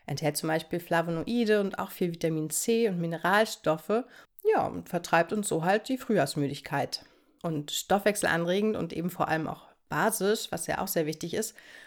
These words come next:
wirkt er eben auch auf unseren Körper. Also freu dich wirklich über jedes kleine, zarte Blatt, das seine Spitze aus der Erde herausschiebt.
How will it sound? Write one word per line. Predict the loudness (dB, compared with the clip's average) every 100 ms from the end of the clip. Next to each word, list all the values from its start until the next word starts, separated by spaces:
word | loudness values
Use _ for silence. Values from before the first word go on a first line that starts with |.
| -6
wirkt | -6 -2
er | -2
eben | -2 -4
auch | -4 -4 -6
auf | -8
unseren | -6 -6 -6
Körper. | -4 -4 -4 -8 _ _ _ _ _ _ _ _ -6
Also | -6 -4
freu | 4 4
dich | 4 0
wirklich | -2 -2
über | -4 -2
jedes | 0 0 -2 -4
kleine, | 0 2 4 2 0
zarte | 2 2 4 -2
Blatt, | 2 2 4 0
das | -2
seine | 0 0 -2
Spitze | -4 -2 0
aus | 0
der | -2 -4
Erde | 0 0
herausschiebt. | 0 -2 -2 -6 -10 -12 -20